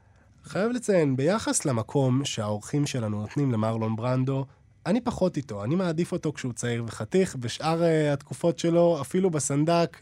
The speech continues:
יש גדולים ממנו, אבל באמת לא היו גברים כמוהו. הוא מין מסמל איזשהו משחק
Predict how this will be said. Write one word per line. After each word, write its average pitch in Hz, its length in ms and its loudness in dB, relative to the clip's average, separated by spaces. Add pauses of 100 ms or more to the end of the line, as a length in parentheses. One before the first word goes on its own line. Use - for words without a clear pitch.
(120)
יש 202 280 0
גדולים 147 380 4
ממנו, 139 420 2 (600)
אבל 165 380 4 (300)
באמת 254 400 6
לא 208 80 8
היו 190 180 8
גברים 135 420 4
כמוהו. 104 300 -2 (100)
הוא 131 140 2
מין 233 280 4
מסמל 202 560 4 (120)
איזשהו 208 600 4
משחק 202 720 0